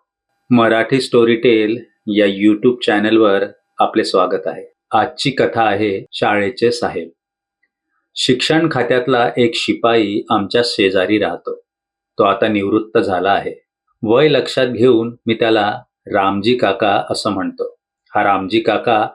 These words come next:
निवृत्त झाला असला तरी कुणाची मुलं शाळेला घेऊन जा, कुणाचं रेशनिंग आणून दे, कुणाला दुधाच्या बाटल्या पोचव, असली काही कामं करून तो चार पैसे मिळवत असतो. अशाच काही कामाच्या निमित्तानं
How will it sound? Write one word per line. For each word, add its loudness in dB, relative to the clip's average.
निवृत्त 4
झाला 2
असला 0
तरी 4
कुणाची 0
मुलं 2
शाळेला 2
घेऊन -2
जा, 0
कुणाचं 2
रेशनिंग 0
आणून 0
दे, 0
कुणाला 0
दुधाच्या -2
बाटल्या 0
पोचव, 0
असली 2
काही 0
कामं 0
करून 2
तो 0
चार 0
पैसे 0
मिळवत 0
असतो. -6
अशाच -2
काही 0
कामाच्या 0
निमित्तानं -2